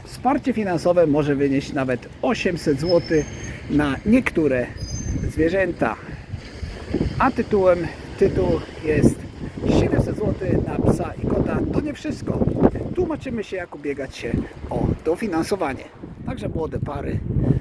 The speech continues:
e, będą teraz mogły sobie zaadoptować kotka lub pieska i otrzymają, e, takie świadczenia jak na, na dziecko. Czyli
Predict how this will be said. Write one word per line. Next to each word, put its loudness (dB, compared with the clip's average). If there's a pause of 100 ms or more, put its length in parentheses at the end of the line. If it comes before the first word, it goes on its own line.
(140)
e, 4
będą 0
teraz -2
mogły -2 (540)
sobie -6 (240)
zaadoptować -2 (680)
kotka 2
lub -6
pieska 2 (640)
i 2
otrzymają, 0 (800)
e, -2 (160)
takie 0
świadczenia 0
jak -2
na, -2 (220)
na -2
dziecko. 2 (720)
Czyli -6